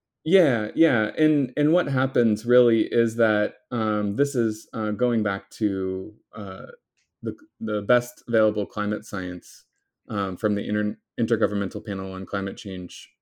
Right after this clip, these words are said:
uh, says that if we reduce global emissions fifty percent, um, each decade,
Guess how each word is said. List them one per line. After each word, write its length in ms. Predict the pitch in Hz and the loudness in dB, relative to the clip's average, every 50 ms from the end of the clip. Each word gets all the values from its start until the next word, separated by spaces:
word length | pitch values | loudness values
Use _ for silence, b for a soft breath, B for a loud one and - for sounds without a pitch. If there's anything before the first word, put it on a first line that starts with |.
| _ _ - | _ _ -8
uh, 380 | 107 101 98 92 90 90 92 98 _ _ _ _ _ _ _ _ | -6 -6 -4 -4 -6 -8 -10 -14 _ _ _ _ _ _ _ _
says 440 | _ - - 135 123 123 120 120 113 | _ 0 6 8 8 8 6 4 0
that 340 | 107 101 95 95 95 92 - _ _ _ _ _ _ _ _ _ _ _ _ _ _ _ _ _ _ _ _ _ _ _ _ _ _ _ - _ _ - | 0 2 2 0 -2 -6 -10 _ _ _ _ _ _ _ _ _ _ _ _ _ _ _ _ _ _ _ _ _ _ _ _ _ _ _ -20 _ _ 4
if 220 | 160 156 151 - | 4 4 4 4
we 140 | 147 143 139 | 2 2 4
reduce 580 | 131 127 120 110 110 113 113 110 - - - | 4 2 2 4 4 2 2 0 -4 -12 -12
global 480 | - 135 120 117 107 104 104 104 95 101 | -12 -6 -2 0 0 0 0 -2 -4 -4
emissions 600 | 98 101 101 101 - - 98 98 98 98 95 - | -4 -4 -4 -6 -6 -8 -8 -6 -6 -8 -10 -8
fifty 300 | - - 117 117 - 117 | -6 -6 -6 -6 -8 -8
percent, 480 | - 120 107 - - 104 98 98 98 - _ _ _ _ _ _ _ _ | -6 -6 -6 -4 -6 -6 -6 -6 -8 -12 _ _ _ _ _ _ _ _
um, 340 | 113 101 101 95 95 95 - - | -10 -8 -8 -8 -8 -10 -4 -2
each 300 | 123 135 135 - - - | -2 -2 -2 -2 -4 -2
decade, 540 | 107 98 - - 104 92 90 92 92 101 | -2 -2 -2 -4 -6 -4 -4 -6 -8 -12